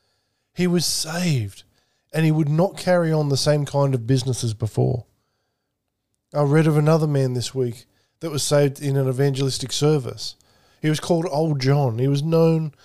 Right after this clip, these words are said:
as the town drunk. Someone met him on the street the next, that morning and said, "Good morning, Old John."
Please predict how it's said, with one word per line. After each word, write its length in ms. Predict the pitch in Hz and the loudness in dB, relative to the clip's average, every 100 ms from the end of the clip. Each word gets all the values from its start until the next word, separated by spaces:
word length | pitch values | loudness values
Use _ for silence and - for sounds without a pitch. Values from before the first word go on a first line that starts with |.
| _ _ - | _ _ -6
as 140 | 151 | -2
the 80 | 143 | -2
town 380 | - 151 147 131 | 0 2 2 4
drunk. 340 | 131 123 95 - _ _ _ _ _ _ _ _ _ _ | 2 0 -6 -18 _ _ _ _ _ _ _ _ _ _
Someone 500 | - 202 208 214 175 | -4 0 2 2 4
met 140 | 175 175 | 2 2
him 180 | 160 | 0
on 80 | 147 | 0
the 80 | 135 | -2
street 400 | - - 156 185 | -4 -6 -8 -6
the 80 | 143 | -4
next, 240 | 139 135 131 143 | -4 -6 -14 -8
that 180 | 139 135 | -6 -4
morning 460 | 135 139 127 113 107 _ _ _ _ 147 | -4 -4 -4 -8 -12 _ _ _ _ -8
and 100 | 135 | -2
said, 220 | 156 131 | -2 0
"Good 180 | 202 175 | 0 4
morning, 380 | 190 196 170 | 4 4 4
Old 200 | 143 123 | 2 2
John." 360 | 107 113 104 | 0 -6 -6